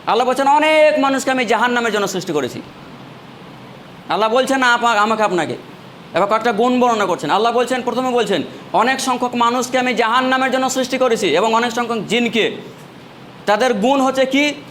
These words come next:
"লাহুম কুলুবুন লা ইয়াফকাহুনা বিহা।"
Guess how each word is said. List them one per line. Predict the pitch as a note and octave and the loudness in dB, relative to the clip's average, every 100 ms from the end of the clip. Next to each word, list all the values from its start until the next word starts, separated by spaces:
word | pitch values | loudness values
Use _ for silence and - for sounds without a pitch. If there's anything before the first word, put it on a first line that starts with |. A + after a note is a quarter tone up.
| - - - - | -20 -20 -16 -2
"লাহুম | F#3+ A3+ B3 A3+ | 0 2 0 0
কুলুবুন | A3 A#3+ B3 A3 G#3 F3 - | 0 2 4 4 2 0 0
লা | E3 G#3+ | 2 2
ইয়াফকাহুনা | G3 G3 - F#3+ F3+ F#3+ E3+ | 2 0 0 -2 0 0 2
বিহা।" | D#3+ C#3+ | 2 0